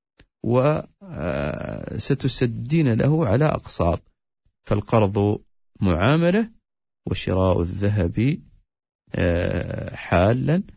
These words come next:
في مجلس العقد بتسليم الثمن وأخذ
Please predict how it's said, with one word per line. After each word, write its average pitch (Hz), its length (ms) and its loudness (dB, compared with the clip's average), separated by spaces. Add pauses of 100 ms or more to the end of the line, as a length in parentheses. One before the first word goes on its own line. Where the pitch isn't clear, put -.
(520)
في 90 440 2
مجلس 104 540 0
العقد 113 520 0
بتسليم 107 720 0 (100)
الثمن 139 460 0
وأخذ 104 520 -2